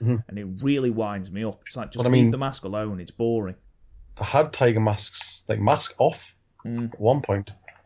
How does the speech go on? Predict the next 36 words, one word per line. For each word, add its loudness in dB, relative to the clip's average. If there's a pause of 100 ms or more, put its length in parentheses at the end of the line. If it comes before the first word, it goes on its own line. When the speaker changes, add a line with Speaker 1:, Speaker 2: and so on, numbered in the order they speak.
(400)
Speaker 2:
Yeah. 2
Speaker 1:
just 2
thought 4
it -2
was, -12
it -6
was -2
just 0
a 0
bit 4
odd. 4 (500)
Speaker 2:
It's, -10
it's -6
very 2
strange. -10
I -4
mean, -4
when -4
you -6
consider 2 (420)
in -2
that -4
match -6
you -6
had, -6 (160)
um, -6 (320)
El -2
Desperado, -2
who -8
wears -6
a -12
mask, -8 (180)
Speaker 1:
<laughs> -20
Speaker 2:
Jushin -4
Thunder -4
Liger, -2